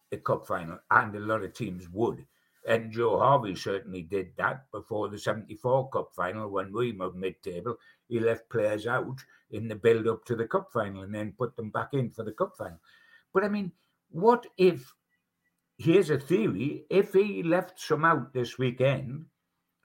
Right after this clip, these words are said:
we didn't win as a consequence, and then we lost the cup final, so it didn't work that way.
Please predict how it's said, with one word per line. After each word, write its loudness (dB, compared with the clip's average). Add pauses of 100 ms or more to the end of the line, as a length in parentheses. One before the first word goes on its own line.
we 6
didn't 2
win 4
as -4
a -8
consequence, -4 (680)
and 2
then 4
we 2
lost 4
the 0
cup -2
final, -4
so -2
it -8
didn't 0
work 6
that 0
way. -4